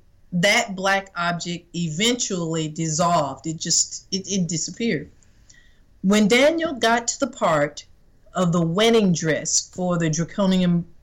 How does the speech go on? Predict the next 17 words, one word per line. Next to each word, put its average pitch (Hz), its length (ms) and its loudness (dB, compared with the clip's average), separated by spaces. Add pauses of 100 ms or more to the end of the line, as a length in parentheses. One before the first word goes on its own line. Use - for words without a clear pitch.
(180)
um, 156 360 0
bloodline 202 640 2 (440)
to 233 180 4
include 202 720 2
Satan, 214 640 2
Lucifer, 196 840 2
and 165 240 0
Baphomet, 202 800 2 (800)
resistance 208 800 2
to - 160 -4
shut - 540 -2
me 208 320 -4
up 185 320 2
manifested 156 920 -2 (280)
at 170 140 0
that - 200 0
point - 360 0